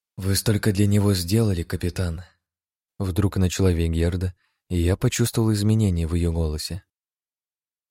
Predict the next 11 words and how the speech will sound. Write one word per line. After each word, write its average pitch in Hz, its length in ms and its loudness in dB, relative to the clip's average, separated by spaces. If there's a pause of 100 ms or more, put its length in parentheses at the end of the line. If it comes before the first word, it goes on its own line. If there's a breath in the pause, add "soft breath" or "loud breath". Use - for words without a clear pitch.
«И 101 80 -6
мне 110 300 2
неловко 110 440 0
просить, - 640 -4 (120)
тем 104 260 -6
более 92 300 0
вы 92 160 -2
меня 90 260 0
первый 98 380 -2
раз 110 240 -2
видите, 85 480 -6